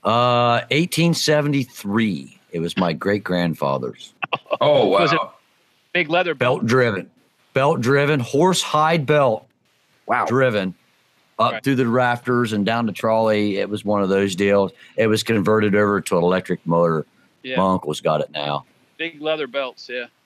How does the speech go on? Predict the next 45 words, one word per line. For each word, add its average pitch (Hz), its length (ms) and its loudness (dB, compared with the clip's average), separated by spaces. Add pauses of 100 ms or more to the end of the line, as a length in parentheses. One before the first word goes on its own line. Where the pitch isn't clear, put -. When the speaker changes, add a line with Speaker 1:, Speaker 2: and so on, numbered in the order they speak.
(500)
Speaker 2:
Awesome. 101 500 -2 (520)
That 95 100 -4
Speaker 1:
Yep. 98 160 2
Speaker 2:
sounds 104 140 -4
amazing. 98 560 -4 (360)
Speaker 1:
Now, 160 100 2
you 160 240 4
can 233 200 4
go 156 220 4
and 165 80 2
get 160 200 0
those 123 200 2
little 135 260 4
ones 190 280 2
depending 143 440 -2
on, 120 440 0 (100)
um, 104 340 -2
how 127 180 0
big 113 280 0
of 123 80 2
a 101 100 0
project 104 540 -2
you 101 80 0
want. 110 280 0
But, 98 100 -6
like, 117 180 -2
those - 220 0
eighty 127 240 2
percent 123 380 -2
lowers, 117 480 2 (460)
you 139 160 2
can 127 180 2
get, 147 360 0
uh, 107 260 2
the 92 140 -4
three 117 240 -2
and 117 80 2
a 107 40 0
half 110 280 -4
foot 113 320 0
by 92 240 0
one 95 260 0
and 101 160 2
a 90 60 0
half 98 500 -4